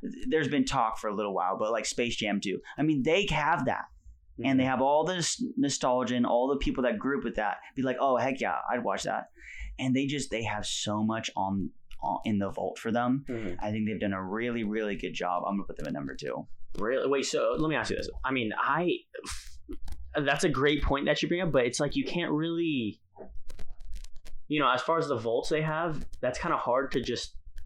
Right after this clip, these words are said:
Speaker 2: you know, 'cause you're expecting it to be good, you know?
Speaker 1: I am a little, but, I mean, from what they've done so far,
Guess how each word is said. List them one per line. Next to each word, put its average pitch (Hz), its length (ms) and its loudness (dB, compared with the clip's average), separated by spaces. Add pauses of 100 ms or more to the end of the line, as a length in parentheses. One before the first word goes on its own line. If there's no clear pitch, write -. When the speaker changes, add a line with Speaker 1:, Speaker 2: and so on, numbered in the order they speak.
(120)
Speaker 2:
you 156 160 0
know, 98 140 2
'cause 135 220 2
you're 147 180 2
expecting 151 540 2
it 117 60 0
to 110 40 0
be 104 140 -2
good, 107 320 2
you 104 80 -2
know? 104 100 -4 (1200)
Speaker 1:
I 160 140 6
am 175 320 2
a 170 60 2
little, 156 300 2
but, 135 460 4
I 127 100 2
mean, 127 220 6
from 120 340 0
what 123 220 2
they've 127 240 0
done 117 200 2
so 110 200 0
far, 95 540 -4